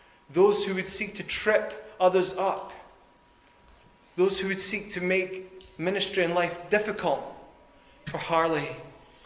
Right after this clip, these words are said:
and his family. It's interesting that among Paul's final words in this letter, listen to what he writes in chapter sixteen, verse seventeen. "I appeal to you, brothers and sisters, to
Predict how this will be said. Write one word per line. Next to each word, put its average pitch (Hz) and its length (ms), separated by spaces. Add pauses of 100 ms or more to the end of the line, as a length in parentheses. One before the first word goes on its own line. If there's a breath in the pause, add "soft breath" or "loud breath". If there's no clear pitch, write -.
(120)
and 143 100
his 147 180
family. 156 460 (1400 loud breath)
It's 151 200
interesting 214 520
that 180 120
among 196 280 (140)
Paul's 185 520
final 214 640
words 180 640
in 170 100
this 175 220
letter, 180 340
listen 175 300
to 185 100
what 185 160
he 180 120
writes 180 360
in 160 80
chapter 180 380
sixteen, 180 800 (260 loud breath)
verse 180 260
seventeen. 180 680 (600 loud breath)
"I 165 140
appeal 190 560
to 220 180
you, 196 200
brothers 190 520
and 165 160
sisters, - 840 (340 loud breath)
to 165 160